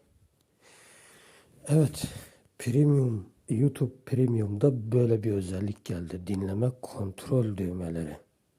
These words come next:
Bu da, e, bu dinleme kontrol düğmeleri devreye girdiğinde ili-, ileri sar ve geri sar, e,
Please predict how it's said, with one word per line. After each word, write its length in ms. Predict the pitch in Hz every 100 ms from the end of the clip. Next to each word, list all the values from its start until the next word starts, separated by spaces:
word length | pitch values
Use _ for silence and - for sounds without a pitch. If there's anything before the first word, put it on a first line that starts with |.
| _ _ _ _ - - _ _ _ _ - - - - _
Bu 160 | 135 170
da, 240 | 180 190 - _ _ _ _ _ _ _ _ - - _ _ _ _ 151
e, 380 | 135 127 113
bu 260 | 151 156 147 117
dinleme 420 | 135 131 151 165
kontrol 480 | - 123 - 151 131
düğmeleri 600 | 123 113 107 107 98 95
devreye 340 | 120 117 139
girdiğinde 640 | 123 110 107 113 123 190 196 - _ _ _ _ _ _ _ _ _ _ _ _ _
ili-, 360 | 123 139 170 - _ -
ileri 380 | 127 123 143
sar 420 | 190 - 165 185 131
ve 80 | 123 107
geri 260 | - 123 151
sar, 440 | - 127 107 - _ _ _ _ _ _ _ _ _ _ _ _ -
e, 260 | 110 98